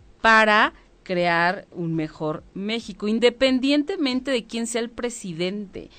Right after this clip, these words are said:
Ese es trabajo profesional y es justamente es de qué me quiero alimentar, de qué quiero alimentar mi,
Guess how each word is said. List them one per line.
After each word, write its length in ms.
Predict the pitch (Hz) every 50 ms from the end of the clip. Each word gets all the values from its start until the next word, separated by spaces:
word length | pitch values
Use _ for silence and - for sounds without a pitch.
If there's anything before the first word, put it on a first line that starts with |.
| - - - -
Ese 220 | - - 240 - 302
es 140 | 302 - - _ _ _ _ _
trabajo 360 | - 202 202 185 190 196 214
profesional 720 | 208 214 208 190 196 190 180 208 202 202 220 226 233 - -
y 200 | - 196 214 214
es 160 | 214 214 -
justamente 760 | - - 254 254 - 269 262 247 214 202 190 - 202 202 202
es 140 | 208 208 - - - - - - - -
de 140 | 180 214
qué 100 | 208 254
me 120 | 254 269 262
quiero 160 | - 269 262
alimentar, 680 | 254 247 226 190 175 160 160 160 165 - 190 180 175 180
de 100 | 175 180
qué 160 | 175 - 220 220
quiero 180 | 233 240 233
alimentar 520 | 233 226 214 190 175 175 170 - 180 175 185
mi, 260 | 190 196 202 196